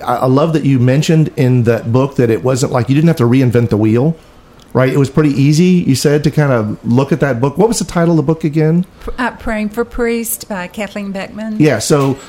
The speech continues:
Speaker 1: you can find that book, I'm sure, at any of your good Catholic bookstores. Um, and,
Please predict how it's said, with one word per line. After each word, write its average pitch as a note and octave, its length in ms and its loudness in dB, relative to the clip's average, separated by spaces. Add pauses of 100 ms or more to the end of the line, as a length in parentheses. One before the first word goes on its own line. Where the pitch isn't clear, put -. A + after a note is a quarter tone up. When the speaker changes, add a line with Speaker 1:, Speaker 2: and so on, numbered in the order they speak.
(120)
Speaker 1:
you C#3+ 140 2
can C#3+ 120 2
find F3 280 2
that C3+ 140 0
book, C#3+ 180 2
I'm C3+ 100 2
sure, D3 280 2
at A#2 160 -2
any C#3+ 200 2
of B2+ 80 0
your A#2 140 2
good A#2+ 240 0
Catholic C3 380 0
bookstores. B2+ 800 -2
Um, A#2 340 0
and, B2+ 300 0